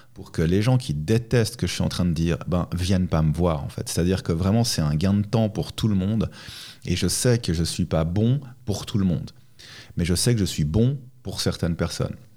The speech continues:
Donc, je me présente déjà sur les réseaux sociaux, où je partage très ouvertement quelle est ma façon de voir les choses, quelle est ma façon de pratiquer. Et surtout, je me présente aussi comme quelqu'un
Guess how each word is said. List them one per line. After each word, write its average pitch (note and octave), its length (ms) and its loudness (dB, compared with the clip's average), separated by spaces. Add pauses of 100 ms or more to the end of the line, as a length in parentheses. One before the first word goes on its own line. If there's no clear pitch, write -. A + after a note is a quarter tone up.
(380)
Donc, A2 240 2
je F#2+ 120 -2
me A#2 100 4
présente B2+ 480 2
déjà A#2 420 2
sur B2 380 2
les G#2 80 2
réseaux F2 200 2
sociaux, G#2 600 0
où F2 100 -4
je - 80 -8
partage D#2 600 0
très C3 260 0
ouvertement F2 720 0
quelle F#2+ 160 0
est F#2+ 40 2
ma F2+ 120 0
façon E2+ 500 -2
de C#2+ 120 -2
voir E2+ 340 2
les D#2+ 80 2
choses, A#2+ 400 -2 (360)
quelle F2+ 140 0
est F2+ 60 2
ma F2 120 0
façon F#2 540 0
de D2 120 -4
pratiquer. G2+ 680 -2 (440)
Et F2+ 40 -14
surtout, C3 640 2
je E2 220 -6
me F#2+ 160 4
présente A2 420 0
aussi A#2 240 -2
comme F#2+ 180 0
quelqu'un G#2+ 540 0